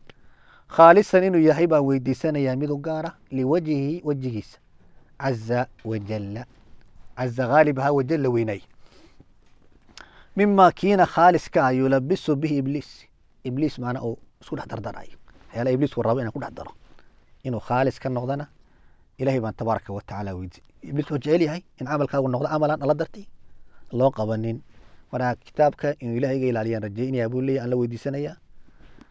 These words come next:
Waxyaalaha uu soo dhex gelin Ibliisku. Walil hawa, hawadana fi tadliisun ay ugu jirto fi tayihi,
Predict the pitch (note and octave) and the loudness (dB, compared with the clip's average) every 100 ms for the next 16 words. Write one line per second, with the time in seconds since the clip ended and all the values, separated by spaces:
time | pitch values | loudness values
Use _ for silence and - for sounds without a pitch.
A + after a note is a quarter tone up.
0 | - - A2+ A#2+ C#3 B2+ - B2+ A#2 A2+ | -18 -12 -6 -2 0 0 0 -2 -2 -6
1 | A#2 G2 G2+ - - - - - - _ | -6 -6 -10 -10 -20 -20 -20 -20 -20 _
2 | - - - - D3 E3 E3 E3 F3 D3 | -20 -20 -20 -2 4 6 6 6 8 10
3 | C3+ - - C3+ E3+ C#3 C3 B2+ - C3+ | 8 2 0 4 6 6 2 0 -2 0
4 | C#3 D3 - B2+ B2+ C#3+ D#3+ - C#3 B2+ | 0 -2 -4 -2 0 0 -2 -6 -8 -4
5 | A#2 C3 - - B2+ - A2+ - B2+ A#2+ | -4 -4 -6 -6 -6 -6 -8 -4 -4 -4
6 | G#2+ B2 | -4 -6